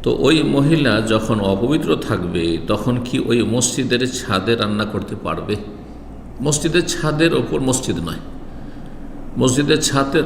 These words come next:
ছাদের ওপর যেটা মসজিদ বলে গণ্য নয়। হ্যাঁ, দোতলা তিনতলা মসজিদ যদি হইতো, তাহলে সেটা মসজিদ, সেখানে পাঁচ ওয়াক্ত সালাত হলে সেটা মসজিদ। ছাদের ওপর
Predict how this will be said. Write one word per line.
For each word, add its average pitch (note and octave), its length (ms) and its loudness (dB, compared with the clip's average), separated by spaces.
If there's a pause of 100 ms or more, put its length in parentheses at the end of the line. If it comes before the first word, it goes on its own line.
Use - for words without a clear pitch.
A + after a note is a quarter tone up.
ছাদের B2+ 340 2
ওপর G2 560 -2
যেটা A2 220 0
মসজিদ A2 420 0
বলে A2+ 220 2
গণ্য G2 260 0
নয়। D2 360 -4
হ্যাঁ, G2+ 180 0 (100)
দোতলা G2+ 380 0
তিনতলা F#2+ 400 0
মসজিদ G2 380 0
যদি A#2+ 220 4
হইতো, G#2 260 0
তাহলে G#3 240 -2
সেটা - 200 -2
মসজিদ, - 360 -2
সেখানে F#2 380 -2 (100)
পাঁচ G2+ 200 2
ওয়াক্ত - 200 -4
সালাত A2+ 400 0
হলে C#3+ 140 0
সেটা A2+ 180 0
মসজিদ। - 360 -6 (1160)
ছাদের C3+ 480 4
ওপর C#3+ 400 4